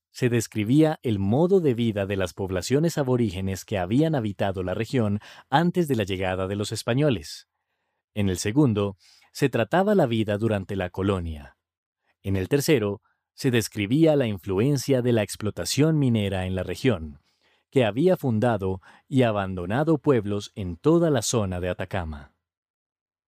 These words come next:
Julio recorrió esa sala sin demasiada concentración. Para él, eso era un paseo, un aperitivo.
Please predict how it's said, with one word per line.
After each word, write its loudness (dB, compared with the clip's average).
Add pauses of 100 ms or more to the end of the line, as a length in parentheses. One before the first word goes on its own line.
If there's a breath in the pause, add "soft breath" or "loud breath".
(560)
Julio 6
recorrió -2
esa 0
sala 0
sin 2
demasiada 2
concentración. -4 (560)
Para -4
él, 2 (360)
eso 2
era 0
un 0
paseo, -6 (400)
un 4
aperitivo. -2